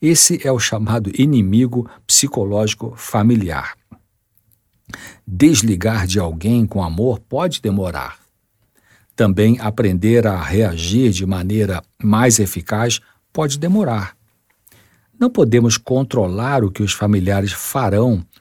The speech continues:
ou tentarão fazer, mas é possível obter algum sentido de controle sobre escolher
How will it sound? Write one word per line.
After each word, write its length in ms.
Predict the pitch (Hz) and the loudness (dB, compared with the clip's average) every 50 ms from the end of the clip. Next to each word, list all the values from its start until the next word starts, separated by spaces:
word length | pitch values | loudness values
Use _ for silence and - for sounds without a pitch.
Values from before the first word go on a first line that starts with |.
| _ _ - | _ _ -2
ou 140 | - 104 - | -2 -2 0
tentarão 480 | - 123 123 120 - 107 98 104 104 | 2 2 0 2 2 0 0 0 0
fazer, 580 | 107 - 127 117 95 85 85 85 87 82 80 - _ _ _ _ _ _ _ _ _ _ _ | -2 -2 -2 -2 -2 -2 -2 -2 -2 -4 -6 -8 _ _ _ _ _ _ _ _ _ _ _
mas 160 | - 98 98 | -2 2 4
é 60 | 135 | 2
possível 760 | 135 - 120 107 - - - - 165 190 180 135 107 98 98 | 2 2 2 0 2 2 2 2 2 2 0 0 0 -2 -2
obter 440 | 131 123 107 107 101 - 113 113 107 | 0 0 2 2 2 2 2 2 2
algum 360 | 101 95 110 135 151 160 156 139 _ _ - _ _ | 2 0 0 -2 -2 -2 -4 -6 _ _ -20 _ _
sentido 640 | - - - - 139 123 113 - - - 196 175 147 | -2 0 2 2 2 0 0 0 -2 -2 0 0 0
de 140 | 113 113 117 | 0 0 -2
controle 640 | 113 - 104 92 90 - - 139 151 147 127 117 107 | -2 -2 -2 -2 -2 -2 0 2 4 4 4 2 0
sobre 360 | - - 135 135 131 139 - - | 0 0 -2 -2 -2 -4 -4 -2
escolher 840 | 202 208 175 - - - - 147 123 113 113 123 139 151 123 110 | 0 0 0 0 -4 -4 -2 -2 0 0 0 0 0 0 -2 -4